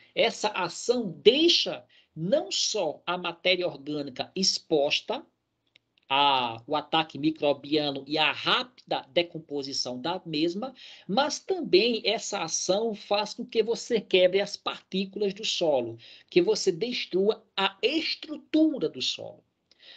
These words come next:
Devemos lembrar que esta prática aqui, que é adotada hoje no Brasil,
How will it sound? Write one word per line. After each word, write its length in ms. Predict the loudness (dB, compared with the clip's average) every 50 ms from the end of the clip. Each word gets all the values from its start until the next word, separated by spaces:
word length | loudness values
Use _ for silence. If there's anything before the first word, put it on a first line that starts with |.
| -20 _ -2
Devemos 540 | 2 4 4 4 4 4 2 2 0 -2 -6
lembrar 500 | -8 -8 -6 -4 -2 -2 -2 -4 -6 -10 -16 -20 _ _ _
que 180 | -4 0 0
esta 300 | 2 2 0 0 -2 -4
prática 1040 | -4 -6 _ _ 0 2 2 2 0 -2 -6 -8 -10 -12 -12 -10 -8 -8 -8 -8 -10 -14 _ -8
aqui, 720 | -8 -8 -8 -10 _ -14 -10 -10 -8 -6 -6 -6 -6 -8 -10
que 300 | -6 0 2 4 6 6
é 60 | 6
adotada 720 | 4 2 2 2 2 2 0 -2 -2 -2 -2 -2 -4 -4
hoje 500 | 0 2 4 6 6 4 2 0 -6 -12 _ -14
no 120 | -14 -12
Brasil, 720 | -10 -10 -10 -10 -12 -12 -10 -8 -6 -4 -4 -4 -6 -8